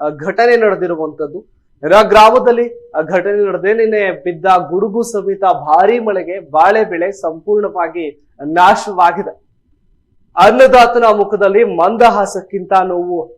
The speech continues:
ಜಾಸ್ತಿ ಕಾಣ್ತಾ ಇರುವಂತದ್ದು. ಇನ್ನ ಐದು ಲಕ್ಷ ರೂಪಾಯಿ ಖರ್ಚು ಮಾಡಿ ಬೆಳೆದಿದ್ದ ಬಾಳೆ ಬೆಳೆ ನಾಶವಾಗಿರುವಂತದ್ದು. ಅಣ್ಣೂರು ಗ್ರಾಮದ ರೈತ ಚಿಕ್ಕಗಂಡು ಎಂಬುವರಿಗೆ ಸೇರಿದ ಜಮೀನಿನ ಸೂ-,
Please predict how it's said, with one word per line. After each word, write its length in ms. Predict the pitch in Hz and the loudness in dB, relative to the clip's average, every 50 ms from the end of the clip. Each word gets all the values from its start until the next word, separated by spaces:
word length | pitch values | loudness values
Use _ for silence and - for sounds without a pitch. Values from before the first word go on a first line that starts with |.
| _ _ 135 | _ _ -10
ಜಾಸ್ತಿ 560 | 135 170 180 180 185 208 208 - - - 220 214 | -2 2 4 6 6 4 2 -2 -10 -10 -8 -2
ಕಾಣ್ತಾ 420 | 214 190 175 180 180 - 185 175 165 | 0 0 0 0 -2 -2 0 0 0
ಇರುವಂತದ್ದು. 420 | 170 165 160 160 160 165 170 170 190 | 0 -4 -6 -8 -10 -10 -8 -6 -2
ಇನ್ನ 80 | 196 196 175 - 160 | 0 0 2 4 4
ಐದು 280 | 180 196 233 208 220 | 4 4 2 0 -2
ಲಕ್ಷ 280 | 247 226 226 226 - - 226 | -4 -6 -6 -6 -4 -4 -2
ರೂಪಾಯಿ 400 | 208 208 214 208 202 196 196 202 | -2 -2 0 0 0 2 0 -2
ಖರ್ಚು 420 | 196 - 185 175 165 - - 202 | -4 -6 -10 -10 -10 -10 -12 -8
ಮಾಡಿ 300 | 185 180 180 170 180 190 | -4 -2 -2 -2 -2 -4
ಬೆಳೆದಿದ್ದ 440 | 190 175 160 156 165 160 180 170 160 180 170 160 - - - - _ - | -4 -4 -4 -6 -4 -6 -6 -2 0 2 2 2 2 -2 -10 -20 _ -8
ಬಾಳೆ 420 | 139 139 180 190 202 220 247 240 233 | 0 2 4 6 6 6 6 6 6
ಬೆಳೆ 280 | - 202 190 196 196 | 4 4 0 0 -2
ನಾಶವಾಗಿರುವಂತದ್ದು. 1300 | 190 175 160 160 190 190 - 214 190 180 165 165 170 175 170 160 156 151 147 - 156 147 143 175 208 - _ _ _ _ _ _ _ _ _ _ _ _ _ _ _ _ _ _ _ _ _ _ _ _ _ _ _ _ _ - - _ _ _ - - - | -2 -2 -2 -2 -2 -2 -4 -6 -2 -2 -2 -2 -2 -8 -10 -10 -10 -10 -12 -12 -16 -14 -14 -14 -18 -18 _ _ _ _ _ _ _ _ _ _ _ _ _ _ _ _ _ _ _ _ _ _ _ _ _ _ _ _ _ -20 -20 _ _ _ -8 -2 0
ಅಣ್ಣೂರು 380 | 185 208 220 247 262 262 269 | 2 2 4 4 2 2 2
ಗ್ರಾಮದ 400 | 214 202 247 240 220 220 226 208 233 220 208 | 0 2 2 4 4 4 2 4 4 6 6
ರೈತ 280 | 202 202 196 196 - 214 208 196 185 180 - - - | 6 4 2 2 4 4 6 6 4 2 -2 -10 -6
ಚಿಕ್ಕಗಂಡು 800 | 196 208 202 214 233 220 214 214 202 202 196 196 190 175 156 - _ _ _ - 180 | -6 -4 -2 0 0 2 2 2 2 2 2 2 0 0 -4 -10 _ _ _ -6 -4
ಎಂಬುವರಿಗೆ 600 | 185 196 220 214 247 247 233 226 226 190 214 202 | -4 -2 0 2 4 4 6 4 4 2 2 0
ಸೇರಿದ 380 | 202 202 208 190 175 185 175 170 185 180 175 - - - 139 131 | 0 0 -2 -4 -4 -4 -2 0 0 0 0 0 -2 -8 -10 -4
ಜಮೀನಿನ 460 | 170 208 214 220 269 285 277 269 247 233 226 | 0 0 0 2 2 0 0 2 2 2 2
ಸೂ-, 380 | 214 220 - - 226 226 220 | 2 0 -4 -4 -4 -4 -4